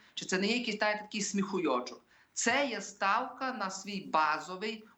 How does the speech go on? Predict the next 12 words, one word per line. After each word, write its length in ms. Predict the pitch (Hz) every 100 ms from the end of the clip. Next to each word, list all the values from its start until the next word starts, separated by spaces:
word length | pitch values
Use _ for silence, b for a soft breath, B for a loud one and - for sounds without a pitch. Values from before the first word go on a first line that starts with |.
| -
опорний 840 | 170 - 175 160 151 139 135 127
ядерний 640 | 147 156 147 139 131 131 131
електорат, 600 | 123 123 131 151 180 208 B B B
тому 260 | 180 196 202
що 140 | 196
драмеді 960 | 143 151 185 196 170 156 139 131 123 - -
про 120 | 143
цього 300 | - 139 131
пана 540 | - 208 262 180 113 B B B
буде 260 | 175 185 190
фактично, 1000 | 202 202 - 254 302 - - 127 110 B B B -
знаєте, 600 | 143 160 147 151 139 -